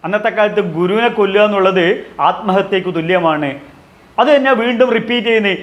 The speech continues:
ഈ ഗുരുവിനെ കൊല്ലുന്നതിനേക്കാൾ നല്ലത് എനിക്ക് ശ്രേയസ്. എന്താണ്? ഭൈക്ഷ്യമപീഹലോഹേ,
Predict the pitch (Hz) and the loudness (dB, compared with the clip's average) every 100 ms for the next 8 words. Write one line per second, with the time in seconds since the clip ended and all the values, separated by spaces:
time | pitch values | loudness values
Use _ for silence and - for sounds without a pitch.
0 | - 240 302 208 233 262 302 302 269 240 | -6 -2 0 0 2 4 4 2 2 0
1 | 262 269 262 262 269 262 262 254 226 202 | 2 2 2 2 0 2 2 4 2 2
2 | 240 240 180 208 302 - - - _ _ | 2 2 4 4 2 -4 -16 -20 _ _
3 | _ _ _ _ _ _ 214 294 302 294 | _ _ _ _ _ _ 0 2 2 2
4 | 226 320 - - - - 254 240 254 277 | 2 0 -8 -20 -20 -6 0 2 4 4
5 | 277 240 208 - - - _ _ _ _ | 2 -2 -4 -6 -18 -20 _ _ _ _
6 | _ _ _ _ _ _ _ - - - | _ _ _ _ _ _ _ -20 -20 -20
7 | - 208 269 277 254 247 247 214 - _ | -4 0 2 4 2 0 -4 -8 -16 _
8 | _ - 208 233 - - 220 214 208 233 | _ -4 -2 -2 -4 -4 0 0 0 -2
9 | 262 269 269 262 214 247 240 226 220 202 | -2 -2 -2 0 0 2 2 2 2 2
10 | 208 | 0